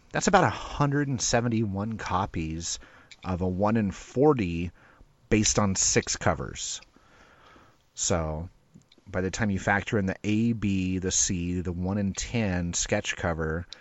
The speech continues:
the pre-order edition, and that one in forty, you know,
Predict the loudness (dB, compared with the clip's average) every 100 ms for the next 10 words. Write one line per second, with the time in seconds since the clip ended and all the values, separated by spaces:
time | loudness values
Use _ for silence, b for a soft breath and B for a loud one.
0 | B B B -16 -14 -6 -4 4 4 6
1 | 6 6 4 2 2 0 0 -2 -2 -2
2 | 0 2 0 -2 -2 -2 -2 -4 -4 -2
3 | -2 -6 -10 b b b b _ -18 -6
4 | -2 -2 -2